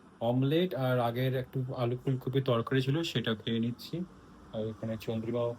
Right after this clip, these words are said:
ডিনার করছে। এবং রাত্রিরে আজকে দেখবো বারান্দায় আবার কি আওয়াজ হয় না হয়, এদিকে তো সব বন্ধ করে রেখেছি, বারান্দা পরিষ্কার। So রাত্রিরে কি হয় সেটা কালকে জানতে পারবে, আমরাও জানতে পারবো মাঝরাত্রিরে,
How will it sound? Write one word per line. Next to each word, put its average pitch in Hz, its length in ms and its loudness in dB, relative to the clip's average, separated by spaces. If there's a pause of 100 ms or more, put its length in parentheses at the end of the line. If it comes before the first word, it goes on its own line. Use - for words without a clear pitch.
(220)
ডিনার 120 260 -2
করছে। 135 520 0 (1160)
এবং 120 260 0
রাত্রিরে 127 480 4
আজকে 127 380 4
দেখবো 127 440 6
বারান্দায় 117 540 6
আবার 113 200 4
কি 131 180 2
আওয়াজ 113 280 4
হয় 117 180 2
না 120 80 2
হয়, 120 220 2
এদিকে 123 220 0
তো 120 80 -2
সব 113 220 -2
বন্ধ 113 300 0
করে 117 240 0
রেখেছি, 131 500 4
বারান্দা 117 380 2
পরিষ্কার। 143 720 2 (800)
So - 400 0
রাত্রিরে 127 460 4
কি 143 180 4
হয় 131 300 6
সেটা 123 380 4 (220)
কালকে 117 300 2
জানতে 113 300 2
পারবে, 110 320 2
আমরাও 110 280 2
জানতে 101 300 -2
পারবো 107 340 -4
মাঝরাত্রিরে, 107 600 -2